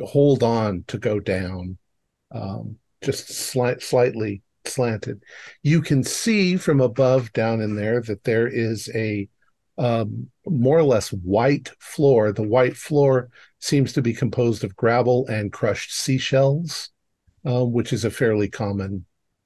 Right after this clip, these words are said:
thing to put down there. You can see that there are wine racks directly at the bottom of the stairs, directly across. There are a number of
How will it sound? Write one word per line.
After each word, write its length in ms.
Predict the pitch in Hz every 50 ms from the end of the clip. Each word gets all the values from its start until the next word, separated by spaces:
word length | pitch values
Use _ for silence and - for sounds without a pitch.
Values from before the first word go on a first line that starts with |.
| _ _ _ _ _ _ _ _ _ -
thing 200 | 117 104 107 104
to 120 | - - _
put 180 | - 110 101 -
down 260 | 107 101 101 104 101
there. 240 | 113 120 131 139 135 - - - - _ _
You 140 | 151 156
can 160 | 147 - 156 131
see 280 | - - - 180 170 156
that 240 | 143 139 139 135
there 340 | - 143 135 135 131 131 -
are 260 | 143 123 123 120 120
wine 640 | 117 101 98 101 104 117 120 131 131 143 156 151 147
racks 880 | 131 104 98 104 104 98 87 101 131 147 135 - - - - - - - _ _ _ _ _ _ _ _ _ _ _ _ -
directly 1080 | 123 110 104 123 123 127 127 - _ - - 123 117 117 117 113 110 113 117 - - _ _ _ _ _
at 200 | 107 110 - _
the 80 | - 92
bottom 560 | - 113 110 113 113 107 107 101 98 98 101 - - _ _ _ _ _
of 140 | - 107 -
the 80 | - -
stairs, 500 | - - - 127 110 107 101 98 95 -
directly 460 | - 107 104 104 101 - - 110 98
across. 540 | 87 - - - 117 101 101 101 98 - - - - - - -
There 160 | - 139 127
are 60 | 123
a 20 | 113
number 240 | 95 95 101 - 92
of 120 | 90 -